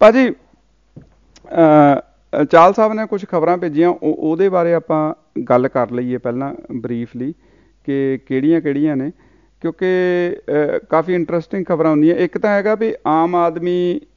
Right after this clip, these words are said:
ਮੈਂ ਇੱਧਰ ਲੈ ਆਵਾਂ ਸਕਰੀਨ ਦੇ ਸਾਹਮਣੇ, ਕਿ ਆਮ ਆਦਮੀ ਪਾਰਟੀ ਦਾ ਮੁਹੱਲਾ ਕਲੀਨਿਕ ਛਾ ਗਈ,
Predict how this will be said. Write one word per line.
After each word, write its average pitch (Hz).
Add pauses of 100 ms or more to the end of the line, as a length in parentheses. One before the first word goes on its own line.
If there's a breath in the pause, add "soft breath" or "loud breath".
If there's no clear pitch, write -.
(120)
ਮੈਂ 143
ਇੱਧਰ 143
ਲੈ 139
ਆਵਾਂ 117
ਸਕਰੀਨ 120
ਦੇ 117
ਸਾਹਮਣੇ, 127 (640 soft breath)
ਕਿ 175 (600)
ਆਮ 160
ਆਦਮੀ 165
ਪਾਰਟੀ 160
ਦਾ 175
ਮੁਹੱਲਾ 160
ਕਲੀਨਿਕ 156
ਛਾ 123
ਗਈ, 156